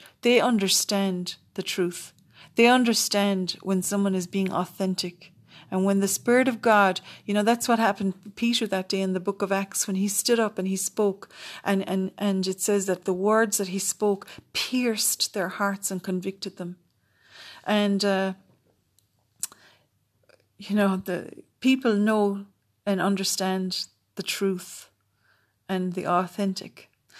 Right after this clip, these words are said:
And, uh, so Daniel was given this authority, this level of authority.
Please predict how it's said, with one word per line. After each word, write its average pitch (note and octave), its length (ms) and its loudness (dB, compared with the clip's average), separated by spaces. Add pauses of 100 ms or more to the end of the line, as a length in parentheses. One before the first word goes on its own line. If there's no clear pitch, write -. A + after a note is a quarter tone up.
(220)
And, F3+ 380 -4
uh, F#3 320 0
so F#3 520 -4 (200)
Daniel G3+ 840 0
was F#3+ 360 2
given G#3 540 0
this - 500 -2
authority, F#3 640 0
this F#3+ 240 -4
level F#3 260 0
of F#3 140 -6
authority. F#3+ 600 -4